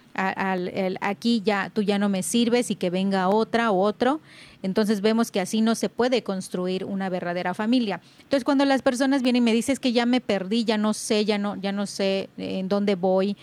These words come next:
quién soy", hasta ese punto, les decía, hay que regresar al fundamento, a los principios, ¿verdad? A las raíces, ahí es en donde debes regresar para no perderte en tanto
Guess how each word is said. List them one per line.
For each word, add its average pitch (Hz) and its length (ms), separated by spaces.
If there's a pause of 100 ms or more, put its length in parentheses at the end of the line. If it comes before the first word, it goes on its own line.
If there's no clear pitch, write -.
(200)
quién 208 260
soy", 202 480
hasta 185 380
ese 208 240
punto, 214 540 (360)
les 196 200
decía, 196 320
hay 208 120
que 226 100
regresar 214 480
al 208 140
fundamento, 190 720
a 175 60
los 175 180
principios, 185 880
¿verdad? 190 280 (240)
A 196 100
las 196 180
raíces, 190 560
ahí 202 200
es 220 100
en 220 140
donde 190 240
debes 208 240
regresar 190 680 (340)
para 190 200
no 196 160
perderte 220 480
en 226 140
tanto 214 420